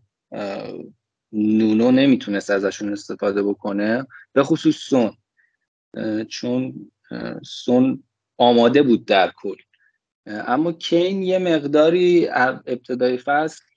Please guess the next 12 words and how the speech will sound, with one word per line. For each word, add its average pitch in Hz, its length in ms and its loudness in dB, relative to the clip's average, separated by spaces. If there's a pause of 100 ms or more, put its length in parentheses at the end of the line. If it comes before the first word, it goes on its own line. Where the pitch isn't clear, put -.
(300)
اه، 120 320 -12 (240)
اصلاً 127 200 -12
فکرش 143 600 -2
یه 139 80 0
جای 135 180 2
دیگه 123 240 2
بود، 107 280 -2
یعنی، 104 340 -4 (460)
اه، 98 260 -10
تو - 120 -12
تابستونم، 107 960 -2 (160)
اه، 110 100 -14